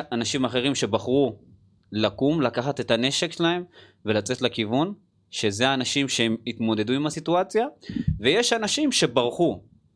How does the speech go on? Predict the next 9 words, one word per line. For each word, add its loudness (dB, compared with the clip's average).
ואם 2
נגיד 2
שברחו, 2
הכוונה 0
עזבו 0
את -4
הארץ, 4
או 2
שפשוט 0